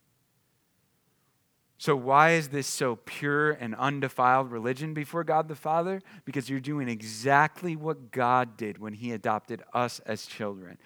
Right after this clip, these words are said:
When we look after orphans and widows as a church family, we do this as a way to bring the gospel to life in real time, because it reminds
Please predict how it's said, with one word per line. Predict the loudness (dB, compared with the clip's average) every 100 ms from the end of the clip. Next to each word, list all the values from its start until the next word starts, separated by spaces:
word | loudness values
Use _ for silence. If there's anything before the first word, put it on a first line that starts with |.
| -16
When | -8 -4
we | 0 0
look | 0 2
after | 4 2 0 -10 -10 -16 0
orphans | 4 4 2 -6 -6 -8 -12
and | -10 -4
widows | 0 4 4 2
as | -2 -2 -2
a | -4
church | -6 -2 -2 -2 -10 -20 -20
family, | -16 -2 0 0 0 -6 -8 -14 -6
we | -4
do | -4 -4 -2 0
this | 2 2 0
as | -6
a | -6
way | -4 2 6 6 2 -4 -10
to | -6
bring | -4 -2
the | -2
gospel | 0 6 8 8 2 -6 -8
to | -8 -8 -8
life | 2 8 8 6 0 -14 -16 -20 _ _
in | -4 -2 -2
real | -2 2 0
time, | 0 2 2 0 -6 _ _ _ _
because | 0 2
it | 2
reminds | 2 2 6 6 4